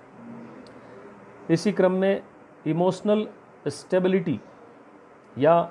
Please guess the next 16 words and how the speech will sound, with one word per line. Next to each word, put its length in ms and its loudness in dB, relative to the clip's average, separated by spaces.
हम 160 -4
ऐसा 240 -2
कहें 400 -4
कि 80 0
अपने 420 0
emotions 520 -4
को 160 0
balance 460 2
करना, 460 -2
और 140 2
जब 300 0
भी 120 2
हमारे 340 2
सामने 460 -2
दबाव, 560 4
तनाव 800 -2